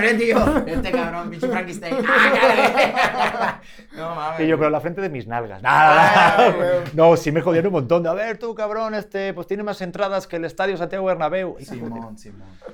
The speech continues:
Speaker 2: Eh, te estoy dando
Speaker 1: Oye,
Speaker 2: ideas.
Speaker 1: pero sí te apellidas, sí te apellidas Prieto, ¿o no?
Speaker 2: No, que sí es verdad.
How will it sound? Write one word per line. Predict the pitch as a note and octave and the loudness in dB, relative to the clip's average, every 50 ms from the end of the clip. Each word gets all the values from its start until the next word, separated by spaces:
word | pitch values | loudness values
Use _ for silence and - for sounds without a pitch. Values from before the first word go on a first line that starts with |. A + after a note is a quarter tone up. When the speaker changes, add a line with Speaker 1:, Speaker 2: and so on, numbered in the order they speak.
| - - - - | -20 -20 -12 -8
Speaker 2:
Eh, | C3 C#3+ | -6 -6
te | C3 C3+ | -4 -6
estoy | - - C#3 | -4 -2 -2
dando | C3+ D3+ D3+ | -2 0 0
Speaker 1:
Oye, | D3+ | -2
Speaker 2:
ideas. | E3 F3+ D3 - | 0 -2 -2 -4
Speaker 1:
pero | - F3+ F3+ | -6 -8 -10
sí | F3+ A3+ | -8 -8
te | - | -8
apellidas, | - - A#3 G#3+ A#3+ A#3+ - | -8 -6 -6 -6 -6 -6 -8
sí | A#3 | -10
te | A#3+ C4+ | -12 -10
apellidas | G#3 A3+ A3+ B3+ A#3+ | -10 -8 -8 -10 -10
Prieto, | - A#3+ C4 C#4 B3 G#3 | -8 -10 -10 -8 -10 -12
¿o | D#3+ | -14
no? | C3+ A#2+ G#2+ | -14 -14 -14
Speaker 2:
No, | B2+ B2 D3+ | -12 -12 -12
que | - C#3+ | -10 -10
sí | A2 C3 | -8 -8
es | C#3+ E3 | -8 -8
verdad. | E3+ C#3+ D3+ F3 C4 - | -8 -8 -8 -10 -10 -14